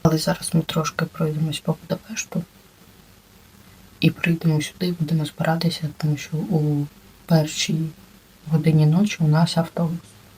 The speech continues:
Я вже заморилась від цієї дороги, а був тільки літак. Зараз вам кімнату трохи покажу, я всю квартиру вам не покажу, бо, бо в мене вже немає сил.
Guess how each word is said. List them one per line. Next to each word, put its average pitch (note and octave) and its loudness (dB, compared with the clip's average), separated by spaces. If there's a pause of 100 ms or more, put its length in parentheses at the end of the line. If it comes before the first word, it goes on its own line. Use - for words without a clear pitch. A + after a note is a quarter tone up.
(1500)
Я F3 6
вже G3 4
заморилась F#3 6
від E3+ 0
цієї E3 4
дороги, D3+ 4
а D#3+ 6
був D#3 4
тільки E3 4
літак. E3 -2 (1300)
Зараз - 0
вам - 0 (480)
кімнату F3 10 (120)
трохи F3+ 2
покажу, G#3+ 6
я F3 10
всю - 0
квартиру E3+ 6
вам E3+ 10 (180)
не F3 8
покажу, F3+ 4
бо, F3 10 (840)
бо G#3+ 10
в G#3+ 8
мене B3+ 8
вже A#3 4
немає G3+ 10
сил. E3+ 4